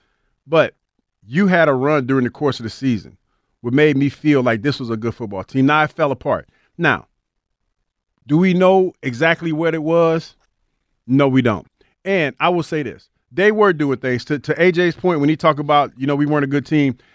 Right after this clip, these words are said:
they were doing things unconventionally. I give you that, because there were some times where they would win games and I would look at them and scratch my head and say, "Wow, you know, you're not supposed to win like that." But they did. They did. And, and,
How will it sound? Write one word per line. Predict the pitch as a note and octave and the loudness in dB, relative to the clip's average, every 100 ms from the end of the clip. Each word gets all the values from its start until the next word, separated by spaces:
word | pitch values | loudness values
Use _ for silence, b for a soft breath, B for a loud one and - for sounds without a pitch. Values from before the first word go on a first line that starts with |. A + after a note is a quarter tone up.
| b | b
they | G3 A#3+ | 2 4
were | A#3 | 4
doing | F#3 G3+ F#3 | 2 2 2
things | F#3+ F#3 C#3+ | 4 2 2
unconventionally. | D#3+ D#3 C3+ C3 G2+ D#2+ - _ _ - | -2 -2 0 -2 -4 -18 -20 _ _ -2
I | C3+ | 0
give | C3+ C#3+ | 2 0
you | C3 | 0
that, | C3 - | -2 -2
because | A#2 B2+ A#2 | -6 -4 2
there | D#3+ | 2
were | E3 | 2
some | - E3 | 0 -4
times | E3 D#3+ D3+ D3 - | 0 0 0 -2 -6
where | A#2+ A#2+ | -4 0
they | C#3 | 0
would | C#3 A#2+ B2 | 0 -2 0
win | C#3+ C#3 | 2 2
games | C#3+ C#3+ B2 | 0 0 0
and | A#2+ | 0
I | |
would | B2+ | 0
look | C3 C#3 | 0 0
at | C3+ | 0
them | A#2 | 0
and | |
scratch | - C#3 B2+ | 0 0 0
my | C3 | 0
head | |
and | B2+ | 0
say, | G2+ | -2
"Wow, | F#2+ A2 G2+ | 0 0 0
you | F2 A2 | 0 0
know, | |
you're | G#2 A2 | 0 2
not | A2 - | 0 0
supposed | A2+ G2+ | -4 -4
to | |
win | A#2+ A#2 | -4 -4
like | G2+ | -4
that." | C#3 C3+ | -4 -2
But | C#3 | 0
they | G3+ | 2
did. | F#3+ C3+ - _ _ _ _ _ | 2 0 -2 _ _ _ _ _
They | F#3+ G3 | 0 4
did. | G3 D3 - | 4 2 0
And, | D#3 - | -2 0
and, | D3+ C#3+ | -2 -2